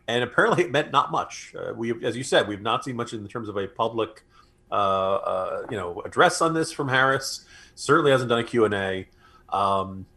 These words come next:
when you describe the questions she's getting on her birthday shopping and favorite ice cream flavor and all that kind of stuff, it reminded me of the time that very early in her presidential campaign, some reporters went on, like, a shopping trip with her, and it just seemed like, you know, you know, girls' weekend out. It was just, like, unbelievably,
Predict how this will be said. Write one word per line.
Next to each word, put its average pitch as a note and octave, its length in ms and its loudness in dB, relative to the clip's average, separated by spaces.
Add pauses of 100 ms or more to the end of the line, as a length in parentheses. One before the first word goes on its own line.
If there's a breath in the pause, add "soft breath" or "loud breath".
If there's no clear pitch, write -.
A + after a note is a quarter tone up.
(120)
when A#2+ 160 -4
you A#2 160 -4
describe B2 580 6
the - 60 -2
questions C3 480 0
she's G#2 200 -6
getting A2+ 300 4
on G2+ 80 0
her G2+ 140 2
birthday A#2+ 460 2
shopping G#2+ 560 2
and F#2 120 -8
favorite G#2+ 260 0
ice A2 160 2
cream G#2+ 180 -6
flavor G#2 440 0
and F#2+ 80 -2
all A2 120 0
that D3 100 -2
kind A#2 100 -4
of - 80 -8
stuff, G2 140 -4
it - 100 -10
reminded G#2+ 500 -4
me G#2 100 -6
of F#2 80 -4
the F#2+ 60 -10
time G2 460 -4
that G2+ 160 -6
very C#3 300 6
early C3 280 6
in G#2+ 60 -2
her G#2+ 60 -2
presidential A2 500 -2
campaign, F#2+ 480 -6 (880 soft breath)
some D#3+ 380 2
reporters D3+ 500 4
went C#3+ 140 4
on, C3+ 60 4
like, A#2+ 140 2
a F#2+ 60 -6
shopping D#3+ 720 -2
trip E3+ 280 -2
with E3 160 -2
her, D3 260 6
and B2+ 100 2
it A2+ 100 0
just E3 240 0
seemed D3+ 200 2
like, B2+ 160 4
you C3 60 -4
know, G#2+ 320 -2
you A2 60 -6
know, G2 140 -4
girls' C#3 360 6
weekend C3 380 2
out. G#2 220 6
It F#2 60 -10
was F#2+ 100 -8
just, A2+ 140 -2
like, A2 160 0
unbelievably, B2+ 920 4